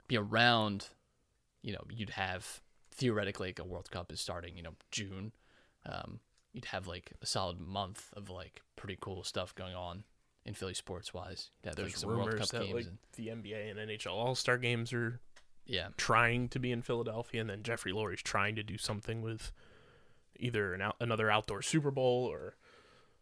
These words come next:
Speaker 2: whatever the Pro Bowl ends up being by that time. <laughs>
Speaker 1: The dodgeball tournament. <laughs> Um, yeah, so I'm excited. I'm excited to see the World Cup tomorrow and, uh, see, uh, see,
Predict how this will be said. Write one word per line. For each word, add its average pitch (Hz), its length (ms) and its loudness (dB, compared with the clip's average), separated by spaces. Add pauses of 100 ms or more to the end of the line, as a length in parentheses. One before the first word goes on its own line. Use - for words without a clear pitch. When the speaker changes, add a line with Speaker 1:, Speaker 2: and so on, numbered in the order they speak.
(120)
Speaker 2:
whatever 113 280 0
the 107 80 -4
Pro 113 240 4
Bowl 113 280 4
ends 113 160 -2
up 113 120 -4
being 117 340 2
by 117 180 4
that 120 200 4
time. 120 320 6 (480)
<laughs> - 120 0 (560)
Speaker 1:
The 113 80 0
dodgeball 101 520 0
tournament. 110 340 0 (400)
<laughs> - 320 -14
Um, 90 380 0 (240)
yeah, 127 180 8
so - 200 4
I'm 120 60 8
excited. 151 320 12
I'm 123 140 8
excited 147 220 12
to 135 80 10
see 135 100 4
the 123 80 6
World 110 220 6
Cup 101 240 2
tomorrow 92 460 0
and, 85 140 -2
uh, 85 200 -2 (920)
see, - 380 -4
uh, 50 300 -6 (720)
see, - 180 -8